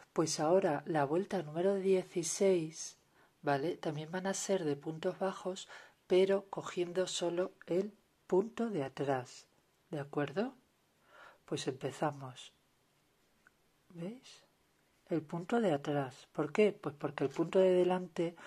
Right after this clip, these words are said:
se deja para luego hacerle la faldita al vestido,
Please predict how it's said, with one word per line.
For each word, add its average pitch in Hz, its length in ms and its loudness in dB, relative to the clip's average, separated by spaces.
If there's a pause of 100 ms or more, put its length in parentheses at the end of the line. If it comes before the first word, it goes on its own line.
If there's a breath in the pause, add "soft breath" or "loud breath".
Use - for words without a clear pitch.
(1300 loud breath)
se - 240 2
deja 165 440 2
para 147 200 4
luego 147 240 4
hacerle 160 460 0
la 139 160 0
faldita 139 500 -4
al 127 80 -4
vestido, 131 600 -8